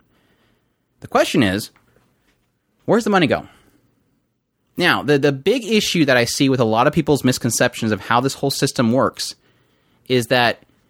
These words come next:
there's a breaking point in people's logic.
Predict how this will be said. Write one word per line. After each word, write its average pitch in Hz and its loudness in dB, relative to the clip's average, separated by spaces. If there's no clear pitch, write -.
there's 147 0
a 151 0
breaking 156 -2
point - -6
in 110 0
people's 120 -2
logic. 87 -4